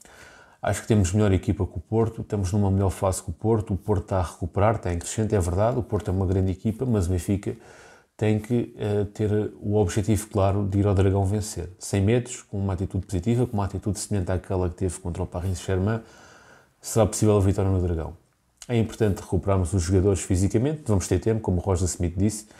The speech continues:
eh, é importante pôr a melhor equipa em campo e vamos ter de regresso o Gonçalo Ramos, que é um jogador que eu acho que mesmo assim é o nosso melhor ponta de lança. Eh, vai regressar também outros jogadores que são importantes, como o Rafa, e portanto esperemos que o Benfica tenha uma atu-, uma atuação muito melhor no Dragão do que o que teve nas Caldas.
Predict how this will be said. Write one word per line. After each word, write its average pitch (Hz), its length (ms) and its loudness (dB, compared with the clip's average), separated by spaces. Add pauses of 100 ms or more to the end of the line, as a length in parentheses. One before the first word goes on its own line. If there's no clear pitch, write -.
(480)
eh, 98 220 0
é 107 80 4
importante 110 340 0
pôr 107 140 2
a - 20 6
melhor 104 180 4
equipa 98 360 2
em 90 80 0
campo 113 440 -2
e 110 180 2
vamos 104 220 -2
ter 107 160 2
de 101 80 2
regresso 101 440 0
o - 20 0
Gonçalo 98 320 2
Ramos, 113 300 -2
que - 80 -12
é 90 40 -2
um 90 80 0
jogador 92 340 2
que - 120 -4
eu 98 100 4
acho 98 160 0
que - 80 -4
mesmo 95 200 2
assim 98 340 -2 (420)
é - 80 -4
o 98 60 2
nosso 98 260 0
melhor 90 140 0
ponta 90 240 0
de 87 80 -2
lança. 80 340 -6 (720)
Eh, 101 200 2
vai 95 160 4
regressar - 360 0
também 101 240 2
outros 101 180 0
jogadores 104 280 0
que - 60 -10
são 98 100 0
importantes, 123 320 -4
como 82 180 -4
o - 20 -2
Rafa, 104 500 2 (880)
e 95 120 0
portanto 110 300 0
esperemos 101 380 0
que - 60 -6
o 98 40 2
Benfica 98 280 2
tenha 101 160 0
uma 98 120 2
atu-, 98 240 -2
uma 98 280 -2
atuação 101 320 -2
muito 107 260 2
melhor 104 180 0
no 101 200 0
Dragão 107 400 2
do 120 80 -2
que 113 100 -4
o 107 80 2
que 107 60 -8
teve 101 200 -2
nas 101 160 -4
Caldas. 82 400 -10